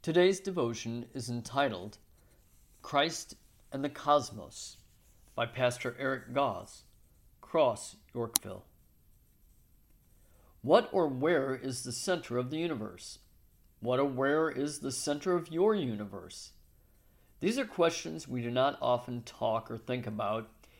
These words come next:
In all fairness, life is too busy to stop and ponder things as heady and significant as this. The center of the universe requires knowledge of physics and math and unproven theories. The center of our universe requires self-reflection,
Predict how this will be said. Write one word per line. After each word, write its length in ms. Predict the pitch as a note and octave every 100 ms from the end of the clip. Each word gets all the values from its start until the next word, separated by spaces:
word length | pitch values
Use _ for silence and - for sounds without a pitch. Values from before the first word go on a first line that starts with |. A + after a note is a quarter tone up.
| _
In 100 | -
all 160 | F#3 F3+
fairness, 640 | F3+ D#3 E3 D3+ B2+ C3+
life 260 | C#3+ C3 -
is 140 | D3
too 160 | - E3+
busy 360 | D3 E3+ E3
to 120 | A#2 G#2+
stop 460 | - C3+ C#3 -
and 140 | A#2+ A#2+
ponder 360 | C3 C#3 C#3+
things 440 | B2+ A#2 B2+ D3+ A2+
as 140 | G#2+
heady 360 | - C3 C#3 D#3+
and 140 | C#3+
significant 580 | - A#2 A#2+ E3 - B2
as 280 | C3+ D#3 -
this. 420 | G#2 F#2+ - - - - - - - _ _
The 60 | B2+
center 300 | B2 E3 F#3+
of 100 | G3+
the 60 | G3
universe 540 | C#3+ C#3+ C3 C#3 - A#2+
requires 500 | G#2+ B2+ B2+ B2+ B2
knowledge 420 | A2+ A2+ A#2 A#2
of 80 | A#2 -
physics 560 | G3 F3+ A2 F#2+ - - - -
and 200 | G#2 A2+
math 480 | B2 D3+ A2+ G2 - -
and 160 | A#2
unproven 480 | B2+ F3 F#3+ G3 F3+
theories. 640 | E3 F3+ E3 - - - - _ _ - - - -
The 80 | A2+
center 340 | - D3+ D#3
of 100 | D#3
our 140 | D3 C#3+
universe 600 | D3 F#3+ A2+ A#2 C3 -
requires 480 | B2 A#2+ B2 C#3 -
self-reflection, 960 | C#3+ C3+ C#3 B2+ F3+ F3 - - F#2+